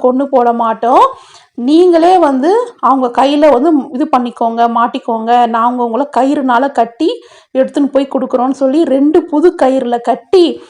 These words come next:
என்ன பண்றாங்க? பெலிஸ்தியர் கையில அவங்கள ஒப்பு கொடுத்துடுறாரு. சிம்சோன் என்ன பண்றாரு? இப்ப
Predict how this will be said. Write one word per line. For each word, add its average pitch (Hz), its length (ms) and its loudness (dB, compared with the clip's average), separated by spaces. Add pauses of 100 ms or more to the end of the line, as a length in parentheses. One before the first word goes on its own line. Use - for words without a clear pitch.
(140)
என்ன 302 320 0
பண்றாங்க? 294 760 2 (720)
பெலிஸ்தியர் 320 480 2
கையில 247 300 0 (100)
அவங்கள 277 240 0
ஒப்பு 294 360 0
கொடுத்துடுறாரு. 233 580 0 (500)
சிம்சோன் 320 420 2
என்ன 294 240 0
பண்றாரு? 294 280 2
இப்ப 277 260 -4